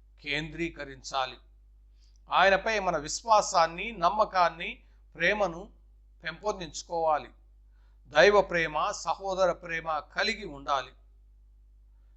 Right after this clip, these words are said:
శాశ్వతమైన నిత్య జీవమును మనం లక్ష్యంగా కలిగి దానిని సాధించుటలో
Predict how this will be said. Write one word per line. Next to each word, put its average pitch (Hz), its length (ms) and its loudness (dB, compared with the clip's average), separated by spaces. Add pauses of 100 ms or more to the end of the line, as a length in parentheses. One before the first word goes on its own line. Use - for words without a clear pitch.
(120)
శాశ్వతమైన 196 920 2
నిత్య 151 540 -2
జీవమును 190 560 -4 (460)
మనం 160 320 -4
లక్ష్యంగా 185 580 0
కలిగి 165 500 -6 (520)
దానిని 147 640 -2
సాధించుటలో 180 1120 2